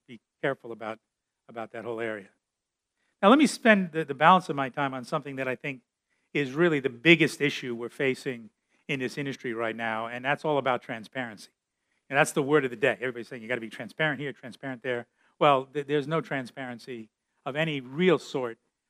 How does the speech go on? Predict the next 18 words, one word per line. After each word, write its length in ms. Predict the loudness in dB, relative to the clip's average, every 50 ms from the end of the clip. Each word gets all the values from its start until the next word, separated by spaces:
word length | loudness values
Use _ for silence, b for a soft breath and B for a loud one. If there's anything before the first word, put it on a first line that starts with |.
| _ _ 2
uh, 300 | 2 4 4 4 2 0 -2
in 200 | -8 -12 -12 -14
some 260 | -4 0 0 0 0
areas 320 | 0 -2 -4 -4 -6 -8
of 60 | -14
this 120 | -18 -20 -10
business, 360 | -8 -8 -8 -8 -10 -12 -12
and 80 | -12 -14
it's 100 | -12 -10
gonna 180 | -10 -10 -10
change. 340 | -12 -12 -12 -14 -14 -14 -18 _ _ _ _ _ _ _ _ _ _ _ _ _ _ _ _ 6
It 80 | 8
all 140 | 10 10 10
started 540 | 8 4 8 10 12 12 12 10 8 6 4
on, 360 | 4 2 2 2 2 0 -4
uh, 180 | -6 -6 -6 -6
June 460 | -8 -6 -4 -4 -4 -4 -4 -6 -8
seventh, 440 | -10 -4 4 6 8 8 6 4